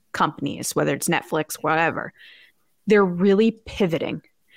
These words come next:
They're pivoting their plans moving forward for, like, what movies they're making, what shows they're making, when things are coming out. Um, I mean, Bad Batch trailer on the Star Wars website says fall twenty twenty, <laughs> twenty twenty-two on it.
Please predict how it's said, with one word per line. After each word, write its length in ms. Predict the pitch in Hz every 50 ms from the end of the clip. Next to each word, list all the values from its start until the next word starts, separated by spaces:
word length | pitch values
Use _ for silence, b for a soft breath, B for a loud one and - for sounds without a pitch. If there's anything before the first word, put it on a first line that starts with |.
| B B B
They're 120 | 208 196
pivoting 500 | 190 - - - 214 208 220 226 226 220
their 120 | 214 196 185
plans 500 | 190 190 - 190 170 170 180 185 180 -
moving 240 | 190 175 170 170 165
forward 420 | - - 170 160 165 175 185 170
for, 180 | - - 170 160
like, 220 | 160 160 156 -
what 100 | - -
movies 320 | - 180 170 170 185 180 185
they're 100 | 180 170
making, 480 | 170 165 160 - 165 160 156 151 147
what 160 | 143 - -
shows 320 | - - 165 165 170 170 -
they're 120 | 180 165
making, 560 | 165 170 165 156 - 156 147 143 143 147 151 b b b b b b b b b b b b b _
when 280 | - 175 196 190 185 175
things 220 | - 180 185 185 - -
are 60 | - -
coming 260 | - 156 156 143 135 156
out. 480 | 180 185 175 170 165 160 - - - - - _ _ -
Um, 300 | 165 160 147 143 131 127
I 80 | - 165
mean, 200 | 170 160 160 - - _ _ -
Bad 200 | 151 156 165 160
Batch 300 | 170 156 151 - - -
trailer 500 | - - 175 160 160 156 156 151 - -
on 120 | 170 165
the 60 | 156
Star 220 | - - 170 165 160
Wars 160 | 160 156 -
website 400 | 175 160 156 - 165 - - -
says 240 | - 160 147 - -
fall 220 | - 160 147 -
twenty 280 | - - - 160 151 151
twenty, 480 | - - - - - - - - 254 262 - - - - - B B B B B 302 277 -
<laughs> 260 | - 247 214 - -
twenty 220 | - - 208 190
twenty-two 500 | 185 - - 180 175 170 - - 190 190 185
on 180 | 175 170 160
it. 180 | 165 165 - -